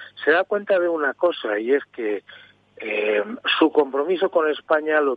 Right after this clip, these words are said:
tiene que ejercer, que él lo tenía desde siempre,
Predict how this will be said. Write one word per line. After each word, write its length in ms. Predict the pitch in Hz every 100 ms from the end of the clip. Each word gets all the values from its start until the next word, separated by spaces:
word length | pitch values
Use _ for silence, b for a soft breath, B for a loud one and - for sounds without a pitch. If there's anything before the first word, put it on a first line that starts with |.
| -
tiene 240 | 170 175 165
que 140 | 151
ejercer, 600 | 131 - 123 - 151 156 - B B B -
que 140 | 123
él 80 | 156
lo 120 | 147
tenía 320 | 139 127 135
desde 300 | 131 123 127
siempre, 480 | 117 147 135 139 147